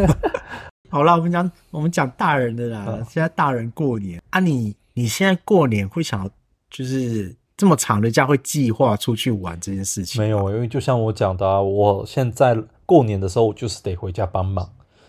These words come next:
Speaker 2: 回家帮忙做生意，所以我，我其实对那种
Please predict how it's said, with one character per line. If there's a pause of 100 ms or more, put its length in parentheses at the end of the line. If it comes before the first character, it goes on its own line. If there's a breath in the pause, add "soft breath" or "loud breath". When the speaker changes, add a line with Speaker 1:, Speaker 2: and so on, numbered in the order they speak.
(180 soft breath)
Speaker 2:
回
家
帮
忙
做
生
意，
所
以
我，
我
其
实 (120)
对
那
种